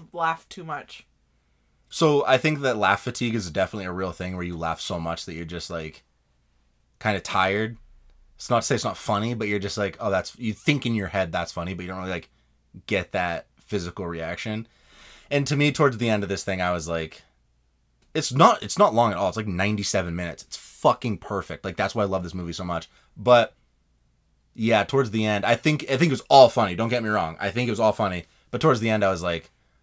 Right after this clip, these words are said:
Speaker 2: "All right, we can definitely, these jo-, like, we can wrap this up now." Like, the jokes aren't landing as hard as I, as they were in the beginning, but I think it's because I laughed so fucking hard, my body was like, "I just can't do it anymore, man."
Speaker 1: Yeah,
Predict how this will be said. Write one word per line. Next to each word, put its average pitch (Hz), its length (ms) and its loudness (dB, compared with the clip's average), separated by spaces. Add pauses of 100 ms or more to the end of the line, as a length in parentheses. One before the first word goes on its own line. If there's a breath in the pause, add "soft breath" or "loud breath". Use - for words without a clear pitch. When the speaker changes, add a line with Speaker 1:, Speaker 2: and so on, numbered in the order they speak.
(220)
Speaker 2:
"All 117 60 2
right, 98 160 2
we 117 120 -2
can 104 220 -2
definitely, 87 880 -4 (260)
these 110 200 0
jo-, 104 180 -2
like, 101 140 -4
we 123 100 0
can 123 100 2
wrap 95 260 2
this 87 220 -8
up 78 200 -4
now." 65 180 -10
Like, 80 140 -12
the 92 80 -8
jokes 87 540 -6 (600)
aren't 113 220 2
landing 101 320 0
as 90 80 -6
hard 92 320 0
as 90 140 -4
I, 90 140 2
as 95 200 -4
they 95 60 -2
were 92 120 -4
in 90 60 -4
the 87 60 -6
beginning, 92 300 -6
but 101 100 0
I - 20 -2
think 110 140 -2
it's 104 80 -8
because 104 180 -2
I 90 60 0
laughed 85 280 0
so 87 200 -8
fucking 85 300 -6
hard, 87 240 -2
my 82 100 -6
body 80 280 -4
was 80 140 -10
like, 73 160 -12
"I 80 140 -8
just 76 200 -14
can't 76 220 -14
do 80 100 -10
it 82 60 -10
anymore, 76 320 -10
man." 78 240 -10 (640)
Speaker 1:
Yeah, 170 460 -8